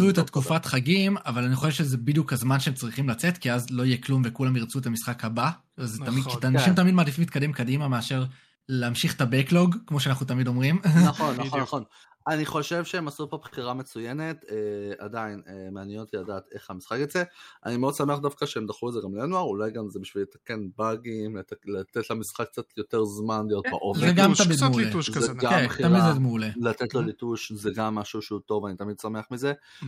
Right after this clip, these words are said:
Speaker 2: כן.
Speaker 1: וכמו שאמרתי, הם עשו באמת בחירה חכמה, הם הבינו שהם יוצאים בין משחקים מאוד גדולים, אפילו שאלן וייק יודע שהוא גם משחק גדול, הוא דחה את עצמו בכמה שבועות מהמשחקים הגדולים.
Speaker 3: נכון.
Speaker 1: פה Alone in the Dark נתקל בנקודה של,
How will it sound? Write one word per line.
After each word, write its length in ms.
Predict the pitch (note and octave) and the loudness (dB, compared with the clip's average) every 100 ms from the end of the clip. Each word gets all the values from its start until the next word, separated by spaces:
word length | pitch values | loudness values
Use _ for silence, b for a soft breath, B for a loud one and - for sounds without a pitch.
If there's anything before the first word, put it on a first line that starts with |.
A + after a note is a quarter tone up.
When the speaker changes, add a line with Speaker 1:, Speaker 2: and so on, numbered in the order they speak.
| E3+ | -6
Speaker 2:
כן. 60 | A#2 | -2
Speaker 1:
וכמו 140 | D#3 | 0
שאמרתי, 400 | F#3 F#3 F3+ A#2+ - | 2 2 0 -2 -4
הם 160 | A2+ A#2 | -6 -4
עשו 260 | A#2+ - | -4 -4
באמת 260 | C#3+ C#3+ C3+ | -4 -2 -4
בחירה 240 | - B2 | -4 -4
חכמה, 420 | B2 B2 A#2+ G#2+ F2+ | -4 -6 -6 -4 -6
הם 140 | F#2 | -10
הבינו 220 | F#2 G#2+ | -12 -10
שהם 220 | A2 A2+ G2+ | -10 -10 -10
יוצאים 360 | F#2+ A2+ G#2+ | -12 -12 -10
בין 140 | A2 A2 | -8 -10
משחקים 420 | - A2 A2 G2+ | -12 -14 -10 -6
מאוד 220 | G#2+ G#2+ | -6 -4
גדולים, 320 | G#2+ F2+ F2+ F#2+ b b b _ | -4 -4 -8 -12 b b b _
אפילו 360 | - C3 C3+ C3+ | -2 4 4 4
שאלן 560 | - B2 - B2+ B2+ | 2 -2 -2 -2 -2
וייק 300 | A#2+ B2+ A2+ | 0 0 0
יודע 240 | A2 A2+ A2 | -4 -4 -6
שהוא 140 | A2 | -6
גם 200 | A#2 A#2 | -8 -8
משחק 220 | A2 - | -8 -8
גדול, 200 | G#2 G2+ - | -6 -6 -8
הוא 100 | G2 | -10
דחה 200 | G2+ A2 | -8 -8
את 60 | |
עצמו 260 | A2 A2 G2+ | -8 -8 -10
בכמה 300 | G2 G#2 G#2 | -8 -8 -8
שבועות 540 | - F#2 G2 G2 F#2 _ F#2 | -10 -8 -4 -4 -6 _ -12
מהמשחקים 540 | F#2+ F#2 - - G#2 | -10 -10 -12 -10 -10
הגדולים. 460 | G2 G#2 A2 C#3+ C#3 b b b b b - | -8 -4 0 0 0 b b b b b -16
Speaker 3:
נכון. 260 | C3 B2 A2 _ | -12 -12 -14 _
Speaker 1:
פה 260 | C3 B2+ B2+ | 0 2 2
Alone 300 | B2 B2+ B2+ | 2 2 2
in 40 | |
the 60 | A2 | 0
Dark 160 | B2 A#2+ A#2 | -2 -2 -8
נתקל 280 | - A#2+ | -4 -4
בנקודה 480 | A#2 A#2+ - A#2 A2+ | -2 -6 -8 -4 -4
של, 320 | - A#2 A2 | -2 -2 -2